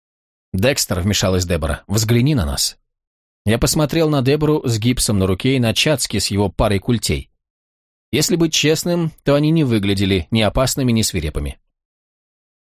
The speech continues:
«Нам нужна твоя помощь», — закончила сестра. «Но послушай, Дебс, ну, пожалуйста, Декстер», — умоляющим тоном произнесла она, понимая, что я не могу отказать,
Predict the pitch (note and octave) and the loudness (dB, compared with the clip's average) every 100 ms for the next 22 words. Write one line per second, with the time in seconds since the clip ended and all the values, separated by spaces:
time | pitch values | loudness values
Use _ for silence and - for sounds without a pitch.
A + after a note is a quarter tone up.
0 | _ _ _ _ _ - G#2+ A2 B2 A2 | _ _ _ _ _ -2 0 4 4 2
1 | G#2 G#2+ - G#2 G#2 - C#3 G2 D#2+ - | 2 0 0 0 0 2 0 0 -2 -4
2 | F#2 A2 B2+ G2 F#2+ F#2 - - - D2 | -2 -2 0 -2 -2 -2 -2 -4 -4 -8
3 | - _ _ _ _ _ _ _ _ _ | -10 _ _ _ _ _ _ _ _ _
4 | - G2 - B2+ F#2 F#2+ G#2 - - _ | -2 0 0 0 0 0 0 -4 -6 _
5 | _ _ _ B2 B2+ A#2 B2 A#2 F#2+ - | _ _ _ -2 0 0 0 0 -2 -6
6 | F2+ F#2+ A#2 - - - _ _ G#2+ G#2 | -4 -2 -2 -2 -6 -10 _ _ 0 2
7 | G#2+ G#2+ - G2+ F#2 B2 G#2 A2+ A2 G#2+ | 2 2 0 -2 0 0 0 0 2 2
8 | G2+ G#2+ F#2+ A2 B2+ A2 G#2 A#2 A#2 - | 0 0 0 0 0 0 2 2 0 0
9 | A2+ A#2+ B2 C3 C3+ A#2+ G2+ - F#2 A2+ | 0 2 2 2 2 0 0 -2 0 0
10 | B2 | 0